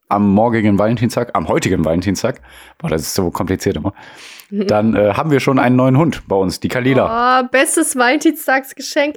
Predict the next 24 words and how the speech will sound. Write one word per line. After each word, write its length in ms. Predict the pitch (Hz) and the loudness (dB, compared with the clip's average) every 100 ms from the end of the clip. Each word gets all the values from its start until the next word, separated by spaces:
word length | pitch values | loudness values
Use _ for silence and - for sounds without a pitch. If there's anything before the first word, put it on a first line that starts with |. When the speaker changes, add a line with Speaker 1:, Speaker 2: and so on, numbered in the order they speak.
| - | -4
Speaker 2:
ever. 160 | 254 285 | -2 0
Speaker 1:
Genau, 220 | 76 85 220 | 0 2 2
das 240 | 214 220 | 2 0
ist 40 | - | 0
eigentlich 160 | 73 | -4
voll 100 | - 78 | -4 -4
das 80 | |
schöne 200 | - 92 78 | -2 -2 -4
Geschenk, 340 | - - - | -6 -12 -16
ja. 80 | - - _ _ | -18 -20 _ _
Echt, 200 | - - | -14 -14
ey. 100 | - _ - - - - _ - | -18 _ -20 -20 -20 -20 _ -2
Ähm, 840 | 82 82 80 80 80 80 76 - _ _ _ _ _ | 2 2 2 0 -2 -2 -4 -8 _ _ _ _ _
und 200 | 85 82 | -6 -2
dann 720 | 90 92 98 113 135 175 185 - - | 0 2 2 2 2 0 -2 -6 -6
holen 100 | 110 | -2
wir 80 | 107 | 0
den 120 | 98 | 2
Hund 160 | 101 95 | 0 0
ab 160 | 110 | -2
in 80 | 101 | -2
Duisburg 480 | 85 90 139 175 - _ | -2 0 0 0 -4 _
und 200 | - 110 | -4 0
dann 380 | 120 120 127 | 2 2 0